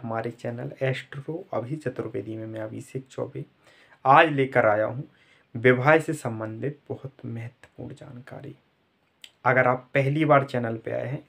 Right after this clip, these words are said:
चैनल को सब्सक्राइब कर लें, साथ ही वीडियो को लाइक कर लें। देखिएगा, विवाह एक ज़िंदगी का बहुत बड़ा डिसीजन होता है। अगर ये डिसीजन आपका गलत हो गया है ना, तो पूरी ज़िंदगी नरक बन जाती है।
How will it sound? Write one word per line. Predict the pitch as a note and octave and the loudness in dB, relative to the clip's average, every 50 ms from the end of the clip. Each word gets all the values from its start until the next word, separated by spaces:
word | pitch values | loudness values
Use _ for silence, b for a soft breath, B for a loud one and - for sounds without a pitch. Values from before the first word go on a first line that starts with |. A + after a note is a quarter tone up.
| b b b b b b b b b | b b b b b b b b b
चैनल | - C3 B2 B2 A#2+ A#2+ A#2+ | 2 4 4 4 2 -2 -4
को | - - - C3 C3+ C#3 - | -6 -6 -6 -6 -6 -6 -8
सब्सक्राइब | - - - D3+ D3 - - - - - C#3+ C3 C3+ C3+ C#3 - | -6 0 2 2 2 2 -2 -12 -4 0 2 2 2 2 0 -2
कर | - C3 | -8 -8
लें, | A#2+ A#2+ C#3 F3 A#3 - _ _ | -6 -6 -8 -10 -12 -16 _ _
साथ | - - - - D#3 C#3 C3+ - - | -20 -18 -8 -2 -2 -2 -2 -2 -4
ही | C3 | -8
वीडियो | A#2 A#2 A2+ A2+ B2+ B2+ B2+ C3+ | -6 -6 -8 -10 -12 -14 -14 -16
को | - - A3 F#3+ C#3+ | -16 -16 -16 -14 -12
लाइक | B2 A#2 A#2 A#2 - _ _ - | -12 -12 -12 -14 -14 _ _ -18
कर | B2+ | -18
लें। | C#3 D3 - C#3 C3+ - _ _ b b b b b b b b b b b b | -16 -16 -16 -16 -16 -18 _ _ b b b b b b b b b b b b
देखिएगा, | B2 B2+ C3+ E3 E3 E3+ - - F#3+ F3+ E3+ E3+ F3+ F3+ F3+ F#3+ - - _ _ _ _ _ _ _ _ _ - | -4 2 4 4 4 4 4 2 2 2 6 8 10 10 10 8 4 -2 _ _ _ _ _ _ _ _ _ -8
विवाह | A#2+ A#2 A#2 C3+ C3+ C3 B2 B2 C#3+ D#3 D#3+ | -8 2 8 8 8 8 8 6 8 8 10
एक | E3+ F3+ F3 E3+ - - - C#3+ D3 C#3 B2+ | 10 10 8 4 2 -2 -2 -2 -2 0 2
ज़िंदगी | C3+ D3 D3+ D3+ D3+ D#3+ D#3+ D#3+ D3+ D#3 | 2 4 4 4 4 4 4 4 2 4
का | - D#3+ D3+ | 4 2 2
बहुत | C#3 C3 - C#3 C3 - - C#3+ C3 C3+ | 2 0 -2 -4 -2 0 -2 -2 -2 0
बड़ा | B2+ B2+ B2+ C#3+ D3+ - - _ _ - A#2+ | 0 0 0 -2 -4 -8 -12 _ _ -10 -10
डिसीजन | A2+ A2+ - - B2 A#2+ - - - A#2+ A#2 A#2 A2+ - - - | -10 -6 -4 -2 -2 -2 -2 -4 -6 -6 -4 -6 -8 -8 -10 -12
होता | B2 - _ - - - - - | -18 -16 _ -14 -14 -14 -16 -18
है। | - C#3 C#3 _ _ _ _ _ _ _ _ _ _ _ _ _ - | -20 -20 -20 _ _ _ _ _ _ _ _ _ _ _ _ _ 0
अगर | C3+ C#3 D3 C#3+ D3 | 4 4 6 6 6
ये | C#3 C3+ | 4 4
डिसीजन | B2+ C3 C#3 C3+ - E3 E3 D#3+ E3 D#3 D3 | 4 2 0 2 2 2 4 4 6 6 6
आपका | C#3+ C#3+ - - C#3 | 4 2 2 0 2
गलत | B2+ C3 C3+ C3+ C#3 C#3 - - | 2 4 4 4 2 2 0 -2
हो | B2 A#2+ | -2 0
गया | B2 B2 B2 B2 | 0 0 0 0
है | C3+ D3+ | -2 -4
ना, | E3 | -6
तो | D#3+ - D3+ | -6 -6 -6
पूरी | C#3+ - D3 C#3+ C#3 | -6 -4 -2 -2 -2
ज़िंदगी | C3+ C#3 C3+ C3+ C3+ C3+ C#3 E3 D#3+ | 0 0 0 0 -2 -2 -4 -4 -6
नरक | C#3+ A#2 A2 A2 A2+ A#2+ B2+ C3+ C3+ C3 A#2 | -6 -8 -4 0 2 4 4 4 4 2 0
बन | A2+ G#2+ G#2 A2 | -4 -4 -4 -4
जाती | A2+ A#2+ B2 A#2+ - - A#2 | -8 -10 -10 -10 -12 -14 -12
है। | B2 A#2+ A2+ | -12 -12 -12